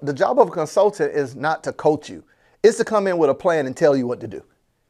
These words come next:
It's not to ask you, it's to tell you. "Hey, get rid of this person. You guys need to remove this. We notice you're losing money here." It's to spot the holes.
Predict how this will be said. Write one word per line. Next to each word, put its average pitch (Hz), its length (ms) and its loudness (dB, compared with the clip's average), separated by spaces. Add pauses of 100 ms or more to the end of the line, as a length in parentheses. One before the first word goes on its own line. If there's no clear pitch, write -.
(840)
It's 165 200 2
not 185 300 0
to 190 220 0
ask 170 340 4
you, 131 160 -6
it's 143 120 -4
to 117 140 -14
tell 120 260 -4
you. - 160 -20 (360)
"Hey, 147 240 4
get 143 220 2
rid 165 140 4
of 151 40 0
this 170 160 2
person. 160 340 2
You 147 60 2
guys 143 240 6
need 131 120 -2
to 127 60 0
remove 120 320 -4
this. 165 260 2 (240)
We 131 100 -2
notice 147 280 2
you're 139 100 0
losing 139 320 0
money 120 220 -4
here." 156 240 4
It's - 120 -10
to - 120 -16
spot - 440 0
the 123 120 -6
holes. 123 520 -4